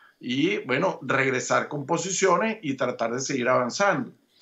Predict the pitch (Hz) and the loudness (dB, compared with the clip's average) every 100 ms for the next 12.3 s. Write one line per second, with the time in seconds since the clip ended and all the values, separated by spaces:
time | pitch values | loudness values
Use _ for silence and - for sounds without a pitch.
0 | - - _ _ - - - 127 - 143 | -20 -20 _ _ -12 -12 -6 -8 -2 0
1 | 131 131 131 131 175 180 185 185 185 170 | 2 0 2 4 4 4 2 0 0 0
2 | 190 180 190 185 165 139 151 147 131 110 | 2 2 2 2 0 -2 -4 -4 -4 -4
3 | 139 147 147 135 139 165 160 170 156 139 | -2 -2 -2 -2 0 0 2 2 2 0
4 | - 143 143 151 165 156 165 143 120 104 | 0 0 2 0 0 2 2 2 -4 -6
5 | 131 147 147 151 139 - 151 180 156 127 | -6 -4 -2 0 0 0 0 2 2 2
6 | 117 - _ _ _ - 117 107 120 135 | -2 -10 _ _ _ -4 -2 0 0 2
7 | 139 156 160 156 151 156 139 127 127 143 | 2 2 4 6 6 6 4 4 2 0
8 | 143 151 165 156 180 165 139 127 143 156 | 0 0 0 0 2 4 4 4 4 2
9 | 165 147 135 120 - - - 117 123 120 | 0 -2 -4 -8 -12 -18 -8 -2 -2 -2
10 | 123 127 120 110 110 120 131 156 151 143 | -4 -4 -4 -4 -2 -2 0 2 2 2
11 | 139 156 139 123 143 156 156 170 156 131 | 2 2 0 0 0 2 4 4 4 2
12 | 135 165 | 0 -2